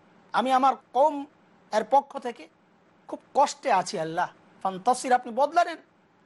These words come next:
আল্লাহ তাআলা তাদের উপর আসমান থেকে পানি বর্ষণ করলেন, জমিন থেকে ফোয়ারা বের হলো, বন্যা হলো, জলোচ্ছ্বাস হলো,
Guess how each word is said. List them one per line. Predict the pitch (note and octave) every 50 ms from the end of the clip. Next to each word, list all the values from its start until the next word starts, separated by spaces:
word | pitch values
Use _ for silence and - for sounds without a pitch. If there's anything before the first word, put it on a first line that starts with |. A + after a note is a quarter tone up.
| _ _ _
আল্লাহ | - G3 A3+ G#3+ F3+ F#3
তাআলা | F3+ - G#3 G#3 G3+ F#3+ F3+
তাদের | F3+ - G3 F#3+ F#3+ F#3
উপর | F#3 F3+ - F#3 E3+ - - _ _ _ _ _ _ _ _ _
আসমান | F#3+ G3 - - G3+ A#3 A#3 G#3+ F#3+
থেকে | - G#3+ F#3+ - G#3+ G3 - - _ _ _ _ _ - _ _ - - _
পানি | - G3 G3+ A3
বর্ষণ | G3 A3+ A#3 - - B3 A3+ F#3+
করলেন, | D#3+ G#3 G#3+ G#3+ G#3 G#3+ G3+ F#3+
জমিন | E3 F3 G3+ G#3+ B3 A3+ G3 E3+
থেকে | G3 G3 F#3 G#3 F#3+
ফোয়ারা | - - G3+ G#3+ A3+ G#3+ F#3+
বের | F3+ G#3 G#3+ F#3
হলো, | F3 G3+ F#3+ F#3 - - _ _ _ _ _ _ _ _ _ C#3+ D3+
বন্যা | F3 G#3 G#3+ G#3+ A3 G#3+
হলো, | G3 A3 A#3 A3+ G#3 - - _ _ _ _ _ _ _ _ _ _ _ D3
জলোচ্ছ্বাস | E3 G3 G#3 G#3 G3+ - - A#3 A#3+ A3 - - -
হলো, | B3+ A3+ G#3 -